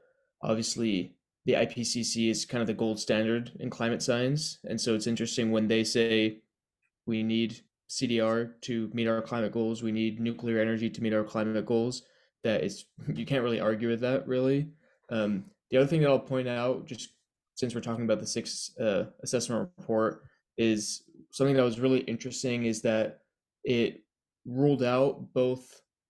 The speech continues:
the, um, most severe climate scenarios as implausible, which I think is, is good news. And it kind of, like, pushes back against some of the climate alarmism. But it also, um, it also says that the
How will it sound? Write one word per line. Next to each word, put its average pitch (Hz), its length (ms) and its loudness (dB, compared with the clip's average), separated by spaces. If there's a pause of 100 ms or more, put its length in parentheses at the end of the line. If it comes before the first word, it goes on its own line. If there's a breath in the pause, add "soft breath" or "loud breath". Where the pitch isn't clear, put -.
(340)
the, 110 480 -2 (180)
um, 107 480 -6
most 120 640 0
severe 123 400 2
climate 127 360 0
scenarios 123 840 0 (280)
as 110 300 -2
implausible, 123 920 0
which 117 180 -2
I 113 60 2
think 113 180 -4
is, 110 200 -6
is 117 180 -6
good 107 220 -2
news. 117 400 -2 (260)
And 123 100 -2
it 117 80 0
kind 120 140 -4
of, 113 80 0
like, 101 180 0
pushes 123 380 -4 (140)
back 113 380 -2
against 117 280 -2 (200)
some 123 180 -2
of 117 60 -2
the 110 80 0
climate 110 300 0
alarmism. 117 680 0 (500 soft breath)
But 127 100 4
it 127 180 6
also, 113 760 2 (320)
um, 107 480 -4 (200)
it 123 140 0
also 120 600 0
says 117 500 0
that 113 320 -2
the 107 340 -4